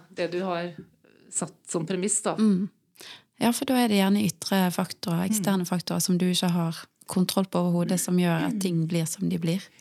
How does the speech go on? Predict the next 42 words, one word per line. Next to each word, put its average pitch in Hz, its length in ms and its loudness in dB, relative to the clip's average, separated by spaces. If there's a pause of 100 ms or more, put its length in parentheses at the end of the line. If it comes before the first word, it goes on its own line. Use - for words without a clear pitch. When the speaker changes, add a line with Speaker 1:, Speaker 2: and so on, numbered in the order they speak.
(120)
Speaker 1:
Ja, 233 80 -2
vi 269 180 2
importerer 220 520 0
jo 208 80 0
mye 202 260 0
av 180 140 -2
det 180 120 -2
vi 185 60 -6
selger, 185 480 -4
og, 202 220 0
og 190 80 -2
med 202 120 0
en 196 40 -4
så 190 160 -8
svak 180 540 -6
krone, 196 360 -2
så 254 80 -2
er 240 60 -2
det 240 40 -10
klart 196 220 -4
at, 180 200 -8
eh, 190 140 -2 (300)
og 151 80 -10
høye 180 300 2
fraktkostnader, 175 720 -6
som 190 320 -2
heldigvis 175 460 -4
nå 165 120 0
har - 40 0
normalisert 170 600 -4
seg 196 160 -6
litt, 269 260 -4
Speaker 2:
Mm. 196 280 2 (140)
Speaker 1:
eh, 208 200 0
så 208 140 -2
har 214 60 2
du 208 80 2
høye 202 220 0
strømpriser, 175 760 -4
du 214 80 0
har 175 240 0
en, 185 160 -6